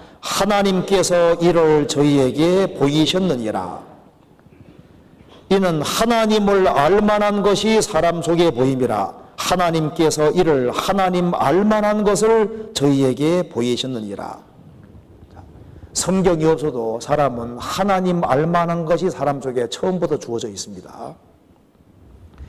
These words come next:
제가 지역교회 전도 집회를 갔는데요. 어떤 할아버님 한 분을 만났어요. 그분이, 어, 비행기 추락 사고에서 살아남은 사람입니다.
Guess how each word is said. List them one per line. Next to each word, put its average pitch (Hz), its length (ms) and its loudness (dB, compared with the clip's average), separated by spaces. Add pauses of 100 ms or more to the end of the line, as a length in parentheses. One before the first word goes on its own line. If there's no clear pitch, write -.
(320)
제가 123 180 -6
지역교회 151 540 0
전도 139 240 -2
집회를 151 340 0
갔는데요. 107 680 -6 (880)
어떤 151 260 0
할아버님 156 580 -2
한 147 160 -8
분을 156 180 0
만났어요. 107 500 -8
그분이, 123 580 -2 (1080)
어, - 40 -20 (280)
비행기 160 520 0
추락 180 380 -4
사고에서 135 760 -2
살아남은 135 520 -6
사람입니다. 107 800 -16